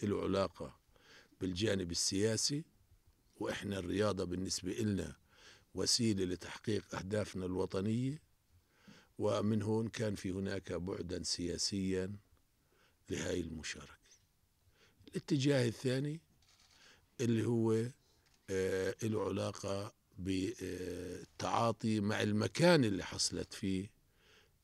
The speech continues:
آه، هاي المشاركة اللي هو أستراليا، واللي قبل أيام ما اعترفت بفلسطين وبالعكس صوتت ضد فلسطين.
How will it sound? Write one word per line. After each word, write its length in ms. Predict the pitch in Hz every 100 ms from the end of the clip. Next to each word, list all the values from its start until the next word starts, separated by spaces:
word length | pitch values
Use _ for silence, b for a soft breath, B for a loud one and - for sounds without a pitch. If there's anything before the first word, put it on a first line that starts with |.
| _
آه، 240 | 98 92 101
هاي 160 | 101
المشاركة 680 | 90 85 85 - 98 98 -
اللي 200 | 90 90
هو 160 | 95 95
أستراليا، 560 | - - 104 120 127 127
واللي 220 | 113 107
قبل 380 | - 156 135 -
أيام 500 | 117 120 123 143 139 _ b b b b b -
ما 160 | 127
اعترفت 580 | 139 120 139 113 120 113 - -
بفلسطين 600 | 113 110 110 104 - 143
وبالعكس 520 | 170 165 - 131 - -
صوتت 300 | 143 123 147
ضد 280 | 135 160
فلسطين. 560 | - 156 143 - 233 123